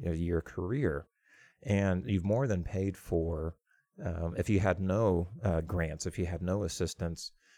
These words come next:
you've more than paid for it by the time you would have graduated from a traditional program.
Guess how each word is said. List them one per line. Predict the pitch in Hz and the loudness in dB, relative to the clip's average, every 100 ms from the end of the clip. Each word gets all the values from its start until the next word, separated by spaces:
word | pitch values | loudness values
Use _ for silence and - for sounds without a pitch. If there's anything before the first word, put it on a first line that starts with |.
| _ | _
you've | 92 | -4
more | 104 120 | 0 0
than | 95 | 0
paid | 90 92 95 | 0 -2 0
for | 95 | 0
it | 85 | 0
by | 82 | 0
the | |
time | 80 92 87 | -2 -4 -2
you | 82 | -4
would | 80 85 85 | -2 -2 -2
have | - 85 80 78 - _ - | -6 -8 -6 -10 -16 _ -4
graduated | 85 80 82 80 78 | 0 0 -2 -4 -6
from | 82 | -8
a | 78 | -8
traditional | 85 80 - 80 | -6 -6 -8 -12
program. | - - - 104 | -8 -10 -10 -16